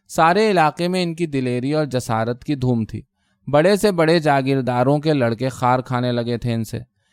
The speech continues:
یہ کہہ کر کنور مراتب علی ایک لمحے کے لیے چپ ہوئے اور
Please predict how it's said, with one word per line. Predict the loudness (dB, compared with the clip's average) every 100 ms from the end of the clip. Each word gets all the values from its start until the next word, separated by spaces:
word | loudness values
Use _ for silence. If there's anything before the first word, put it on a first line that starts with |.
| _ -4
یہ | 2 4
کہہ | 4 2 2
کر | 0
کنور | 0 -2 0 2
مراتب | 0 0 0 -4 -4
علی | -4 -6 -4
ایک | -6 -4
لمحے | -4 -2 -4 -4
کے | -4
لیے | -4 -4
چپ | -4 -6 -4
ہوئے | 0 2
اور | 2